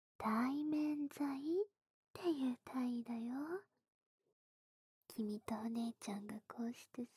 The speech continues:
座ったまま、向き合ったまま、おまんこにおちんちんを入れるの。<laughs> 向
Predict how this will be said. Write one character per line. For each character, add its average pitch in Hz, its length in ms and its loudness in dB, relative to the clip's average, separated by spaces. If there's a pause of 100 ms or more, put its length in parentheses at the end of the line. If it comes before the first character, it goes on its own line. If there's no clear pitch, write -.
座 254 140 -6
っ 254 80 -4 (140)
た 269 100 -8
ま 262 140 -6
ま、 269 80 -6 (1700)
向 247 100 -6
き 302 200 2
合 320 100 4
っ 330 40 -2 (100)
た 269 140 2
ま 247 140 2
ま、 320 580 2 (880)
お 220 140 -2
ま 220 180 4
ん 233 80 0
こ - 180 -4
に 170 240 -4
お 175 80 -6 (160)
ち - 140 -6
ん 370 180 -2
ち - 220 0
ん 233 100 2
を 220 40 0
入 220 160 -2
れ 247 180 0
る 294 160 -2
の。 330 140 -2 (1000)
<laughs> 330 80 0 (3250)
向 220 160 4